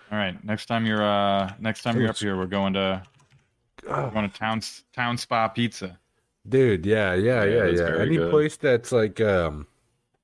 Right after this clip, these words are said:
Speaker 1: That's at
Speaker 2: anything
Speaker 1: Town Spa in
Speaker 2: spa.
Speaker 1: Stoughton.
Speaker 2: Yeah, anything blah, blah, blah, spa is, like, either gonna be e-, e-, exceptional pizza or breakfast place.
Speaker 3: There's a
Speaker 2: No
Speaker 3: place
Speaker 2: lie.
Speaker 3: in, um,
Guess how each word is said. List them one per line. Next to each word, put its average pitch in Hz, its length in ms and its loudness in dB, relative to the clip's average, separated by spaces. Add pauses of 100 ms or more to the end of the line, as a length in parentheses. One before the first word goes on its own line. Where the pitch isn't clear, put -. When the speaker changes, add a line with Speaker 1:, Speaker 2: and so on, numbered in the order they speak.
(480)
Speaker 1:
That's 113 300 -2
at 117 60 0
Speaker 2:
anything 104 120 -2
Speaker 1:
Town - 0 -
Spa 110 160 -4
in 110 60 -4
Speaker 2:
spa. 101 460 2
Speaker 1:
Stoughton. 104 360 -4 (200)
Speaker 2:
Yeah, 90 240 2
anything 95 460 -2
blah, 85 220 -2
blah, 82 280 -2
blah, 76 160 -12
spa 85 600 -2 (260)
is, 78 160 -4
like, 78 300 -2
either 78 240 -4
gonna 78 220 -4
be 76 260 -6 (800)
e-, - 120 -6
e-, - 120 -14
exceptional 147 680 0
pizza 143 500 0
or 101 240 4
breakfast 85 560 -2 (600)
place. 92 460 -4 (1040)
Speaker 3:
There's 82 220 -2
a - 20 -2
Speaker 2:
No 98 160 0
Speaker 3:
place 101 380 0
Speaker 2:
lie. 98 80 0
Speaker 3:
in, 98 180 0
um, 101 500 0